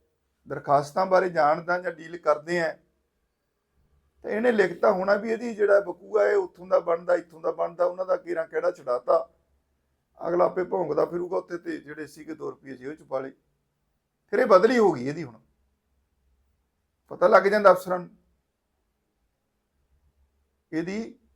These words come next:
ਬਦਲੀ ਹੋ ਗਈ ਪੀਓ ਸਟਾਫ ਦੇ ਵਿੱਚ, ਤੇ ਕੰਮ ਸ਼ੁਰੂ ਕਰਤਾ ਸੀ।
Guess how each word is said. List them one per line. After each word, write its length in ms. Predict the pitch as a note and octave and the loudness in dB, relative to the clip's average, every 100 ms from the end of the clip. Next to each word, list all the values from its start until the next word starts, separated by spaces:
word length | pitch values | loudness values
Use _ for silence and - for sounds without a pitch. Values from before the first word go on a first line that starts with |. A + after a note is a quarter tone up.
| _ _ _ _ _ _ _ _ _ _ _ _ D3+ | _ _ _ _ _ _ _ _ _ _ _ _ 4
ਬਦਲੀ 320 | E3 G3+ G3+ | 4 6 2
ਹੋ 160 | D3+ | 0
ਗਈ 160 | G2+ - - _ _ _ _ _ _ _ _ _ _ _ _ | -2 -10 -18 _ _ _ _ _ _ _ _ _ _ _ _
ਪੀਓ 220 | - G3+ F3+ | 0 4 4
ਸਟਾਫ 380 | - C#3+ B2 | 6 6 6
ਦੇ 60 | B2 | 0
ਵਿੱਚ, 360 | A#2+ - - _ _ _ _ _ _ _ _ _ _ _ _ _ _ _ _ _ _ _ _ _ _ | -10 -12 -18 _ _ _ _ _ _ _ _ _ _ _ _ _ _ _ _ _ _ _ _ _ _
ਤੇ 60 | C3+ | -4
ਕੰਮ 240 | D3+ G3 | -2 -2
ਸ਼ੁਰੂ 240 | G3 G#3 A3+ | -2 -4 4
ਕਰਤਾ 420 | G3 E3+ G3+ D#3+ | 4 6 4 2
ਸੀ। 280 | E3 A3+ | 0 -12